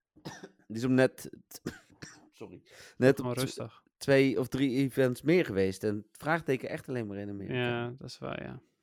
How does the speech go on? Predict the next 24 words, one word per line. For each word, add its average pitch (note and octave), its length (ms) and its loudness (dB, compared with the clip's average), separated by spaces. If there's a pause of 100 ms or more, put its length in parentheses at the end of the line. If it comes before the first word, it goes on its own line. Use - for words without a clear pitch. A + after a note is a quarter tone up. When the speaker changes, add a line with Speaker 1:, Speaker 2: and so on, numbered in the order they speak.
(260)
Speaker 2:
Ja, A3 140 6
maar F3+ 120 10
daar A#3 180 12
kun A3+ 120 10
je F#3 100 12
dus, E3 220 4
eh, D3 220 12
vragen D#3+ 360 6
of D#3 100 -4
iemand D#3+ 220 4
die D3+ 100 2
wil D3+ 100 2
met D3+ 140 2
je D3 80 -4
wil C#3+ 140 0
ruilen. D3+ 400 -2 (140)
Mhm. C#3 280 -2
Speaker 1:
Ja, C#3+ 220 4
dat C#3 200 0
zou F3 200 -4
wel A#2+ 140 -6
kunnen, F#2 260 -6
ja. E2+ 200 2
Speaker 2:
<laughs> F#3 200 -2